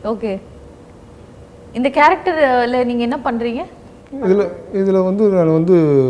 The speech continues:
Speaker 2: ஒரு <clears throat> பதனி வைக்கிற கேரக்டர், என்னுடைய கேரக்டர். எனக்கு சு-, தெலுங்கு சுதா வந்து அம்மா எனக்கு. இதுல வந்து அம்மா, அம்மா எனக்கும் அந்த பாசம், இந்த ம-, தாய் பாசம்ன்றாங்க பார்த்தீங்களா, அது மாதிரி ஒரு கதை இது.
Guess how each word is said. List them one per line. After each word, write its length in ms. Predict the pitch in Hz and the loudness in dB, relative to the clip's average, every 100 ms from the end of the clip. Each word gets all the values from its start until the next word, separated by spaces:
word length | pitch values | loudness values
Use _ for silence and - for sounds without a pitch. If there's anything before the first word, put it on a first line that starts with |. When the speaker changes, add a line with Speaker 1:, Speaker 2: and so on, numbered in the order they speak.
| 123 | 0
Speaker 2:
ஒரு 120 | 123 113 - - - - - - - - - - | -6 -10 -20 -20 -20 -20 -20 -20 -20 -20 -20 -8
<clears throat> 240 | - 160 135 | 0 0 4
பதனி 240 | 151 185 185 | 4 6 4
வைக்கிற 300 | 139 127 120 | 2 2 2
கேரக்டர், 420 | 131 127 120 117 | 2 0 -2 -6
என்னுடைய 280 | 110 107 120 | -6 -6 -4
கேரக்டர். 400 | 120 113 101 110 - - | -4 -4 -8 -18 -14 -6
எனக்கு 260 | 151 160 - | -2 -2 -2
சு-, 420 | 156 143 135 131 | 0 2 0 -2
தெலுங்கு 300 | 123 165 160 | 0 0 0
சுதா 220 | 131 127 | -2 -4
வந்து 220 | 123 143 127 | -4 -4 -4
அம்மா 240 | 113 120 - - - - - | -4 -6 -8 -20 -20 -20 -10
எனக்கு. 260 | 113 104 - - - - | -8 -8 -14 -18 -20 -8
இதுல 160 | 160 151 | -2 0
வந்து 240 | 156 175 | 2 4
அம்மா, 300 | 147 156 165 151 143 135 131 - - | 2 2 2 2 2 0 -4 -10 -12
அம்மா 300 | 143 151 160 160 160 147 139 135 135 | -4 0 2 4 2 2 2 0 0
எனக்கும் 480 | 143 143 185 160 135 | 0 0 0 0 0
அந்த 200 | 123 120 117 117 110 107 107 - - - - - - | -2 -2 -2 -2 -4 -6 -10 -18 -20 -20 -20 -20 -2
பாசம், 320 | 143 151 - - - - - - - - - | 0 0 -2 -14 -20 -20 -20 -20 -20 -18 -8
இந்த 120 | 131 | -4
ம-, 280 | 127 131 127 | -2 0 0
தாய் 260 | 131 160 160 | 4 4 4
பாசம்ன்றாங்க 420 | 143 139 127 123 | 0 0 -4 -4
பார்த்தீங்களா, 440 | 117 123 127 127 110 | -8 -6 -2 -2 -2
அது 120 | 131 | -2
மாதிரி 180 | 139 135 | -2 0
ஒரு 460 | 127 113 110 104 98 | -2 -2 -4 -6 -6
கதை 180 | 110 107 | -4 -4
இது. 280 | 98 139 | -6 -10